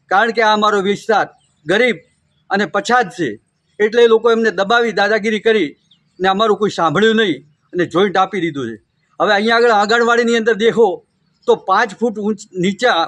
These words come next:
ઊંડા અને ચાર ફૂટ પહોળા નાળા છે, પાકી બાંધકામ કરેલી ગટરો છે, તો એનું પાણી એટલું ત્યાં આગળ દસની સાઇઝના ભૂંગળામાંથી ક્યારે બહાર નીકળે?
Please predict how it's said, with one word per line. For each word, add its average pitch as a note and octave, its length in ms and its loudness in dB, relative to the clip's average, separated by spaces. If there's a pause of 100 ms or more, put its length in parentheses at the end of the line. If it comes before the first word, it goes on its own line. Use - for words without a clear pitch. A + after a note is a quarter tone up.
ઊંડા A3+ 380 2 (600)
અને G#3+ 260 0 (840)
ચાર G#3+ 260 2
ફૂટ A3+ 260 -2
પહોળા A3+ 320 2 (640)
નાળા G3+ 320 2
છે, G3+ 200 0
પાકી G3 360 -2
બાંધકામ F3+ 420 -2
કરેલી G#3+ 320 0
ગટરો A#3 320 4
છે, F3+ 120 2 (500)
તો A3 40 2 (100)
એનું G#3+ 280 2
પાણી A3+ 320 -2 (320)
એટલું G#3+ 340 -2
ત્યાં A3+ 160 2
આગળ G#3+ 220 0
દસની G3 380 -4
સાઇઝના G#3+ 280 0
ભૂંગળામાંથી G3+ 560 -2
ક્યારે A3+ 240 2
બહાર G3 200 0
નીકળે? D#3+ 300 -6